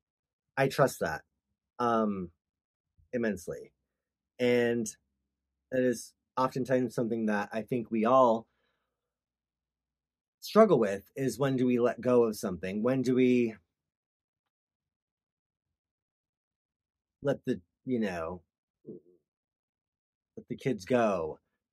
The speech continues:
let them go on and have their own life? When do we let a career job, a, a, a career or a job go? When do we let a relationship go? When do we let some of the clothes in our closet go? Um,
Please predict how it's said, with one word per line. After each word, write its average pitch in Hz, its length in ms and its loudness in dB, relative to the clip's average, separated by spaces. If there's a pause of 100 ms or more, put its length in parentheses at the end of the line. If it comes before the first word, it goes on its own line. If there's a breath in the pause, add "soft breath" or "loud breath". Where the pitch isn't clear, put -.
(380)
let 120 140 -6
them 127 140 -2
go 123 180 4
on 120 140 2
and 117 120 -4
have 117 140 -2
their 110 160 0
own 110 160 0
life? 104 280 -2
When 131 180 -2
do 139 120 -2
we 127 380 2 (580)
let 139 320 2
a 123 60 -8
career 127 440 0
job, 95 420 -2 (120)
a, 113 60 -6
a, 101 280 -8
a 123 60 -8
career 139 300 2
or 113 140 2
a 104 80 -2
job 117 340 0
go? 90 240 -2
When 123 220 -2
do 135 100 -2
we 131 160 2
let 117 280 2
a 117 60 -2
relationship 117 800 0
go? 78 340 -8 (280 soft breath)
When 143 160 0
do 156 80 2
we 147 120 0
let 120 360 2 (480)
some 131 200 -6
of 127 100 -4
the 120 100 -4
clothes 127 360 0
in 131 80 -2
our 117 180 -2 (160)
closet 147 640 -4
go? 71 340 -8 (880)
Um, 113 500 -2